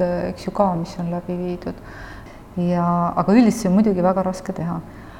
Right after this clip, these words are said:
Aga noh, mis sealt välja tuleb, et, et Eesti juhil on initsiatiivikust, pühendumist,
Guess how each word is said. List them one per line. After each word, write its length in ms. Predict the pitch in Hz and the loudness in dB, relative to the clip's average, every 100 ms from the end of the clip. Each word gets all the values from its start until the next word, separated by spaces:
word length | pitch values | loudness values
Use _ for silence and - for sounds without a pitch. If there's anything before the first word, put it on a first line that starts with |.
| - | -8
Aga 180 | 170 190 | 2 4
noh, 120 | 208 | 8
mis 180 | 240 247 | 6 6
sealt 160 | 233 247 | 2 4
välja 220 | 240 180 | 6 4
tuleb, 320 | 175 165 175 | 2 0 -2
et, 320 | 170 - - - - | -6 -8 -12 -12 -8
et 180 | 175 - | -8 -2
Eesti 280 | 208 - 190 | -4 0 0
juhil 320 | 190 196 175 | 2 0 0
on 120 | 165 | 0
initsiatiivikust, 1120 | 170 170 170 165 208 214 233 226 254 254 - - - - - - - - - | 0 -2 -6 -4 0 2 2 0 -2 -2 -6 -16 -18 -20 -20 -18 -18 -16 -4
pühendumist, 880 | 180 196 202 214 233 254 - - | -2 2 0 0 2 2 0 -12